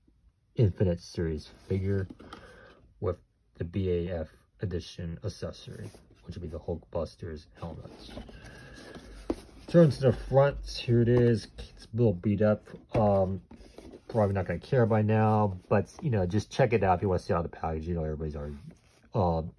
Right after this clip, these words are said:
reviewed it already, so. Yeah, here it is. But again, looking at the front, this is a pretty cool aspect, yeah, the neon red, um, kind of power core aspect of the chest, yeah,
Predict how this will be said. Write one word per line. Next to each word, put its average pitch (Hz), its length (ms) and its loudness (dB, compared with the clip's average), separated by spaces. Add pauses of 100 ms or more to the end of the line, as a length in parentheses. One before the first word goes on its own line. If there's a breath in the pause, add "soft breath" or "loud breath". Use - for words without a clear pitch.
(100)
reviewed 85 500 -2
it 80 160 -4
already, 76 440 -6
so. - 520 -10 (720 loud breath)
Yeah, 160 120 8
here 180 120 8
it 151 80 4
is. 117 380 4 (520 loud breath)
But 113 100 2
again, 139 280 6
looking 135 360 4
at 117 120 0
the 95 80 2
front, 101 380 2
this 143 140 6
is 135 60 0
a 90 40 0
pretty 104 180 0
cool 85 180 0
aspect, 82 400 -2
yeah, 80 100 0
the 80 120 -4
neon 95 600 0
red, 85 500 -2
um, 80 480 -4 (560)
kind 120 140 2
of - 80 -2
power 90 260 0
core 104 480 0
aspect 90 280 -4
of 76 60 -4
the 73 60 -8
chest, - 560 -6
yeah, 82 200 -6